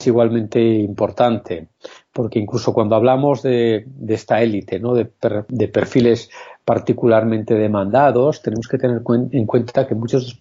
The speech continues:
perfiles son tan demandados porque están asociados a una tecnología concreta,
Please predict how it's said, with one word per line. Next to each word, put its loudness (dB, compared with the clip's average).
perfiles 0
son -4
tan 2
demandados 2
porque -4
están -2
asociados 0
a -2
una 0
tecnología 0
concreta, -2